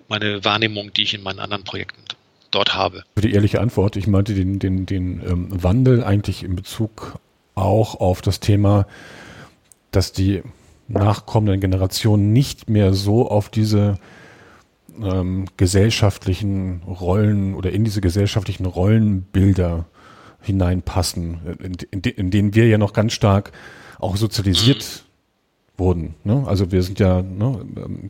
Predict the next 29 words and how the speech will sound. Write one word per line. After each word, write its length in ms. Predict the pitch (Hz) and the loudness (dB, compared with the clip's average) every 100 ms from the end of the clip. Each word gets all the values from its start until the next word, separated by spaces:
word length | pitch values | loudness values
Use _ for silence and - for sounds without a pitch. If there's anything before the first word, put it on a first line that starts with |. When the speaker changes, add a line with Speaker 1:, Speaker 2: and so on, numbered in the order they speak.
| - | -12
Speaker 2:
die, 80 | 76 73 | -12 -8
die 140 | 95 | -4
Eltern 340 | 95 104 101 95 | 0 2 2 0
irgendwie 240 | 95 98 | -2 -2
in 60 | 95 | -4
den, 180 | 95 95 101 | -4 -4 -2
in 100 | 127 | 0
den 100 | 113 | -2
Speaker 1:
Mhm. 40 | |
Speaker 2:
vierziger, 480 | - 110 - 113 98 101 | 0 -2 -2 -2 0 0
fünfziger 520 | 110 107 - 107 98 | -2 -4 -4 -2 0
Jahren 320 | 95 95 98 | 2 2 0
groß 240 | 95 95 - | -2 -4 -4
geworden, 400 | 101 98 98 95 | -6 -4 -4 -6
dieses 240 | 92 - - 90 117 | -8 -8 -10 -12 -6
Mann-Frau-Verhältnis, 1200 | 95 95 92 - 92 101 98 92 92 98 95 - - - - - - - - | -2 -2 -4 0 0 2 2 4 2 2 -4 -6 -14 -18 -18 -16 -16 -10 0
ähm, 340 | 104 95 92 | 2 2 0
daraus 300 | - 95 104 | 2 2 4
natürlich 180 | 104 101 | 2 0
auch 60 | 101 | 0
diese 160 | 98 | 0
gesellschaftlichen 1000 | 98 87 104 110 113 - 104 107 98 107 | 0 4 4 4 2 2 -2 -2 -4 -4
Rollen, 480 | 107 87 101 107 110 | -6 -2 2 2 2
die 100 | 95 | 0
sich 180 | 92 - | -4 -2
aus 160 | - | -2
der 80 | - | -2
Industrialisierung 880 | 104 104 - 95 95 95 143 135 123 | 0 0 0 0 0 2 2 2 2
letztendlich, 680 | 117 107 110 117 - 120 - | 0 -2 -2 -4 -2 -4 -6